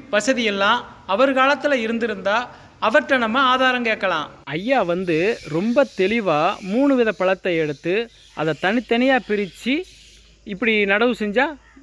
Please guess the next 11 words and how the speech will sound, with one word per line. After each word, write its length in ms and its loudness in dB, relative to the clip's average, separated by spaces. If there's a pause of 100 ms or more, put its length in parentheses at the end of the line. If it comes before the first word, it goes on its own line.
(260)
இந்த 220 -2
மரம் 220 2
வரும் 220 2
அப்படின்னு 340 0
தெளிவா 320 4
காட்டுறாரு. 460 0 (560)
ஆனா 180 2 (120)
மத்தவங்க 460 2
அப்படிதான் 400 -2
செஞ்சாங்களா? 480 0 (640)
இல்ல 100 0